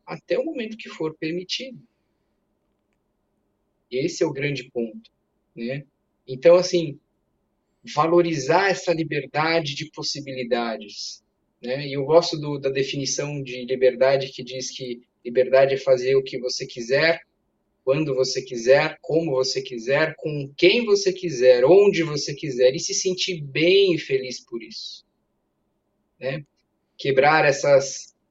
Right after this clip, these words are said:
algemas, né, e assumir o controle sobre as suas escolhas e decisões. Porque se tem algo que você pode controlar hoje, são suas escolhas, são suas decisões.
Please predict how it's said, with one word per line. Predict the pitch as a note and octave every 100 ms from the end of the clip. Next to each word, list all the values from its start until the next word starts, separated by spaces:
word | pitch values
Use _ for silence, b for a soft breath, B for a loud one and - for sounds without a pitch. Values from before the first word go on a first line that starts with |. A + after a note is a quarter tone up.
| _ _ _ -
algemas, | C3 A#2 A2+ C#3+ F#3 D3+ B2
né, | B2+
e | C#3+
assumir | D3+ - C#3
o | D3+
controle | D3+ D#3 D3 C3+ C#3+ D3 -
sobre | - - D#3 D#3
as |
suas | C#3+ D#3+ D#3
escolhas | D#3 - - E3 F3+ E3+
e |
decisões. | E3 E3 E3 D3+ E3 D3+ -
Porque | -
se | - -
tem | - A#3
algo | F#3 F3 D3+
que | C#3+
você | C#3 C3+
pode | C3+ D#3 D#3
controlar | - D#3 D3+ C3 C3 C#3+
hoje, | C3+ F3 A3+ -
são | - G4+
suas | - G#4
escolhas, | G4 - - G4+ D#4 B3 - -
são | -
suas | - G3+ E3+
decisões. | G3 - D#3+ D#3 C#4 C4 A#2 -